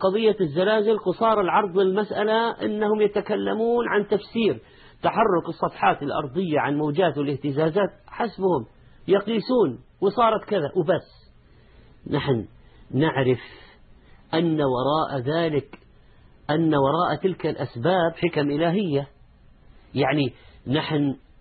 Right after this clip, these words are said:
عندنا سبب وعندنا حكمة. سبب الزلزال معروف، يتحدثون عنه في حركة الصحا-، الصفائح الأرضية. طيب، الحكمة منه؟ قال تعالى:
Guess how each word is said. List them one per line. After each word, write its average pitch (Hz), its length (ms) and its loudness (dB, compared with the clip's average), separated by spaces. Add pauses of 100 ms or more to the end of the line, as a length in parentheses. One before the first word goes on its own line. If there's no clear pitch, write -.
(240)
عندنا 175 580 2
سبب 214 300 2
وعندنا 185 440 2
حكمة. 131 420 -4 (800)
سبب 233 300 4
الزلزال 180 1040 0 (640)
معروف، 233 520 2 (880)
يتحدثون 175 720 0
عنه 190 240 2
في 147 160 -2
حركة 165 320 -2
الصحا-، 143 580 -2 (220)
الصفائح 147 520 0
الأرضية. 117 600 -2 (320)
طيب، 143 340 2 (540)
الحكمة 165 480 0
منه؟ 139 420 0 (680)
قال 143 280 4
تعالى: 143 500 0